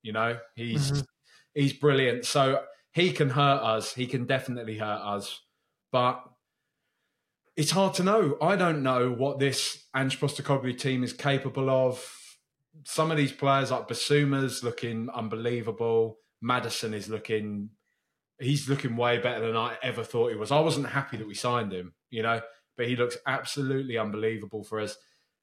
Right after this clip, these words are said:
Speaker 1: That young sort of left back we got, Destiny Udogie, he's amazing. You know, there's, there's a lot there that's exciting, but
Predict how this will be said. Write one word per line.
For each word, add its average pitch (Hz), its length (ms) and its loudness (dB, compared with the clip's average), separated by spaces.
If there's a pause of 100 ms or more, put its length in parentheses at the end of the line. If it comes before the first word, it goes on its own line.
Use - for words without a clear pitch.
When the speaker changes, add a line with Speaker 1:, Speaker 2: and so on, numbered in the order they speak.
Speaker 1:
That 117 220 -2
young 131 480 0
sort 123 280 -2
of - 120 -14
left 139 240 0
back 139 180 0
we 131 80 -2
got, 139 280 0
Destiny 120 440 -4
Udogie, 135 520 0
he's 113 680 -8 (260)
amazing. 113 880 -2 (420)
You 135 80 0
know, 160 260 4
there's, 147 300 0
there's 151 200 -2
a 170 60 6
lot 180 260 4
there 165 240 4
that's 135 400 -2
exciting, 139 880 0 (100)
but 127 360 2